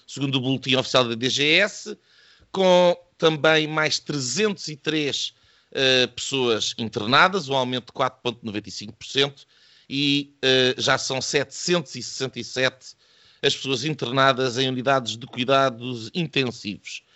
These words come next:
Ahm, morreram duzentas e cinquenta e duas pessoas, o que também representa um aumento de dois ponto quarenta e um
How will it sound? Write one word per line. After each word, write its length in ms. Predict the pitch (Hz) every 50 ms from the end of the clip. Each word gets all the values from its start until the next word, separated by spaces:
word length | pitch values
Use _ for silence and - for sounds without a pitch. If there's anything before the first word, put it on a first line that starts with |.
| - - - - - - _ _ -
Ahm, 760 | 165 160 160 160 156 156 156 156 156 151 156 151 151 151 151 - _ _ _ _ _
morreram 580 | - 160 160 160 156 175 180 147 123 110 98 - - _ _ _ _ _ _
duzentas 480 | - 120 139 135 110 147 135 117 127 120
e 40 | 113
cinquenta 340 | - 123 - 127 120 - 123
e 20 |
duas 220 | 107 113 131 -
pessoas, 540 | - - - - 165 165 175 175 175 - - -
o 100 | 156 139
que 320 | - - - 135 143 - - _ _
também 220 | - 120 110 117 -
representa 500 | - - - 101 104 113 113 117 127 120 -
um 140 | 127 120 117
aumento 420 | 113 110 110 117 117 113 - -
de 60 | - 107
dois 340 | 107 127 131 131 - -
ponto 460 | - _ - 127 123 127 - - - _ _ - - - - _
quarenta 640 | - - 143 135 135 147 151 139 - 147 139 135 131 -
e 180 | 120 117 117 135
um 180 | 143 147 139